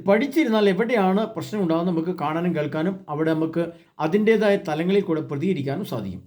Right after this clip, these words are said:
സാധിക്കണം. ഹല്ലേലൂയ. ആ, ഏഴാമത്തെ പോയിന്റ് നമ്മൾ പഠിക്കുകയാണ്. അന്ന് നോഹയ്ക്ക്, ആ, ഭാര്യയായിട്ടുണ്ടായിരുന്നത് എന്തായിരുന്നു? സ്ത്രീയായിരുന്നു. നോഹയുടെ ഭാര്യ സ്ത്രീയായിരുന്നു എന്ന് നമുക്ക്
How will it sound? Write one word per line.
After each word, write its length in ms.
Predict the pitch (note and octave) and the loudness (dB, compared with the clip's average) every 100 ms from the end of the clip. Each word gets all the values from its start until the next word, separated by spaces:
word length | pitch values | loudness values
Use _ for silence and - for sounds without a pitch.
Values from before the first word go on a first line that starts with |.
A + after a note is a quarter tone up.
| - | -6
സാധിക്കണം. 500 | C3 C3+ B2+ C3 B2 - - - | 0 0 2 0 -4 -8 -18 -8
ഹല്ലേലൂയ. 340 | C#3+ C#3+ C3+ - - - _ _ _ _ _ E3+ | 0 2 2 0 -6 -20 _ _ _ _ _ -8
ആ, 60 | G#2+ - B3 | -8 -4 0
ഏഴാമത്തെ 320 | C4+ C4 F3+ | 4 4 4
പോയിന്റ് 180 | F3+ F3 | 4 4
നമ്മൾ 120 | E3 D#3 | 2 0
പഠിക്കുകയാണ്. 300 | C#3+ C3 A#2 - | 0 -2 -4 -6
അന്ന് 220 | A#3+ F#3 D3+ - - _ _ _ - | 0 2 0 -4 -12 _ _ _ -6
നോഹയ്ക്ക്, 800 | F3 G#3+ C4 B3 C#4 F3 D3+ C3+ - - _ _ _ - | 0 4 4 2 -2 0 2 2 0 -14 _ _ _ -20
ആ, 160 | - D3+ D3+ A#2 C#3+ | -10 -6 -6 -6 -2
ഭാര്യയായിട്ടുണ്ടായിരുന്നത് 1300 | E3 A3 C4 A#3+ G3+ F3 D#3+ D#3+ E3 D#3+ D3+ D3 E3 - - _ _ _ _ _ _ _ | 2 2 2 4 2 2 0 2 2 2 -2 -2 -2 -6 -20 _ _ _ _ _ _ _
എന്തായിരുന്നു? 420 | E3 E3+ E3 D#3+ F3 - - | -4 2 4 4 0 -2 -12
സ്ത്രീയായിരുന്നു. 560 | - C4 C#4 D#3 F#2+ - - _ _ _ _ _ _ _ _ _ _ _ | -6 2 4 4 0 -12 -20 _ _ _ _ _ _ _ _ _ _ _
നോഹയുടെ 540 | E3+ F#3+ B3+ A3 C4+ G#3+ E3 | 2 4 4 4 2 2 2
ഭാര്യ 260 | E3 F3 F3+ | 2 4 2
സ്ത്രീയായിരുന്നു 600 | - F3+ A3+ E3 D#3 F3 - - - | 0 -2 2 2 2 0 -4 -12 -6
എന്ന് 120 | F#3+ G3 | 0 2
നമുക്ക് 260 | F#3 F#3 | 2 0